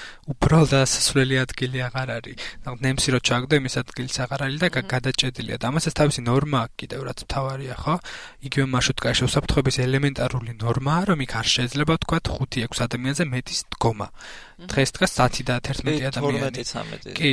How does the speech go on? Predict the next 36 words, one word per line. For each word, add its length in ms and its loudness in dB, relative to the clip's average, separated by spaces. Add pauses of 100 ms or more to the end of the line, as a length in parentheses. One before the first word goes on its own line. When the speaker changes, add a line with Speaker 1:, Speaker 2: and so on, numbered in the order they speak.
Speaker 1:
ან 180 -8 (140)
რაღაც 280 -6
ერთმანეთზე, 640 0 (220)
ა, 260 -4
ა, 300 -6
დაასვამე 600 0
ხოლმე 300 -4
ადამიანებს 480 -8
ერთმანეთს, 520 -8
რა. 160 0 (140)
და 220 -8
ეს 80 -2
არის 200 0 (160)
კატასტროფულ 640 -4
მდგომარეობაში 760 -2
ვართ 240 -6
უკვე 200 -6
ესე. 220 -8 (280)
Speaker 2:
მსმენელმა, 600 2
ა, 200 2
დარეკა, 400 2
აი, 100 0
წინა, 280 -4
ა, 320 -6
Speaker 1:
მმ. 440 -14
Speaker 2:
პირველი 360 -2
ნაწილის 440 -4
დასასრულს 560 -2
იკითხა 400 -6
ფიჭვების 500 -6
ამბავი, 520 0
ა, 260 -4 (180)
გადახმა 540 -4
ყველაო 420 -2
და, 180 2
Speaker 1:
მმ. 280 -10